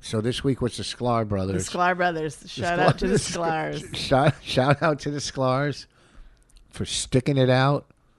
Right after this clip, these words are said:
Speaker 2: I don't.
Speaker 1: And
Speaker 2: I would hate that if somebody said, "You know what? Let's shout out to Bonnie for sticking it out." Wouldn't that? Isn't that horrible?
Speaker 1: No, I'm just saying, not sticking it out 'cause, 'cause they were a comedy team.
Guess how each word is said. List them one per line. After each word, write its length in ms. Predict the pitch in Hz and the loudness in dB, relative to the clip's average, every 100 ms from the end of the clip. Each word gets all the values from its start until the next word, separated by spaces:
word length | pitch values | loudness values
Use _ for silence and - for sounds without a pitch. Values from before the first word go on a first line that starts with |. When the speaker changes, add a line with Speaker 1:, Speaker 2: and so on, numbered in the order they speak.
| _ - | _ -2
Speaker 2:
I 100 | 294 | 2
don't. 260 | 415 330 226 | 4 2 2
Speaker 1:
And 80 | 220 | 6
Speaker 2:
I 120 | 294 | 6
would 100 | 254 | 4
hate 240 | 202 214 202 | 0 -2 -2
that 180 | 165 | -4
if 80 | 156 | -4
somebody 360 | - 160 151 156 | -6 -6 -6 -10
said, 280 | - 151 - - - | -8 -8 -8 -20 -12
"You 120 | 302 | -6
know 140 | 330 | -4
what? 260 | 320 320 302 | 2 4 4
Let's 160 | 330 - | 0 -2
shout 260 | 370 330 | 0 2
out 160 | 320 254 | 2 0
to 60 | |
Bonnie 420 | 208 240 233 214 160 | -2 -2 0 -2 -4
for 140 | 165 | -8
sticking 400 | - 214 - 180 | -8 -8 -8 -6
it 100 | 170 | -4
out." 460 | 165 160 147 - - | -4 -2 -4 -8 -10
Wouldn't 200 | 190 240 | -4 -2
that? 180 | 302 262 202 - | -2 -4 -8 -16
Isn't 140 | 175 220 | -10 -6
that 200 | 233 139 - | -6 -8 -8
horrible? 600 | 151 156 160 185 185 190 | -4 -2 -2 -2 -4 -4
Speaker 1:
No, 120 | 196 190 | 0 0
I'm 100 | 190 | 2
just 300 | 190 175 - | 2 2 2
saying, 300 | 185 180 175 | 2 4 2
not 120 | 170 | 0
sticking 460 | - - 175 165 160 | -2 -2 -2 0 2
it 80 | 156 | 2
out 160 | 147 | 2
'cause, 160 | 151 123 - - - | -2 -8 -12 -20 -6
'cause 160 | - 165 | 0 6
they 80 | 170 | 6
were 100 | 147 | 6
a 40 | |
comedy 500 | - 160 185 196 160 | 2 0 2 6 4
team. 280 | - 139 | 4 -2